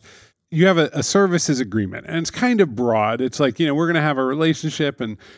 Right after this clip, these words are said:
Postlight is the name of the company, and, and Yourco is the name of your company, and we're gonna work together, and we're gonna communicate this way, and if there's a lot of changes, it might happen this way, and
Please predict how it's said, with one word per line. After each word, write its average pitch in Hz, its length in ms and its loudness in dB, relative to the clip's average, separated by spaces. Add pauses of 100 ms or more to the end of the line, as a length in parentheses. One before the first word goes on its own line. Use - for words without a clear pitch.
(140)
Postlight 151 520 0
is 135 140 -2
the 139 100 0
name 143 180 0
of 127 80 -4
the 123 60 -4
company, 139 600 -2
and, 110 200 -6
and 113 400 -6
Yourco 143 640 0
is 131 120 -4
the 127 100 -6
name 123 180 -2
of 113 100 -6
your 131 140 -2
company, 120 480 -6
and 110 140 -6
we're 139 120 -2
gonna 139 160 -2
work 123 200 -2
together, 120 500 -2
and 104 120 -6 (300)
we're 139 200 0
gonna 139 120 -2
communicate 131 640 -2
this 127 220 -6
way, 117 240 -2
and 104 80 -4
if 107 80 -6
there's 110 220 -6
a 113 40 -8
lot 113 200 0
of 113 80 -2
changes, 120 440 -4
it 113 60 -6
might 110 200 -6
happen 113 280 -4
this 113 260 -6
way, 107 300 -2
and 95 160 -6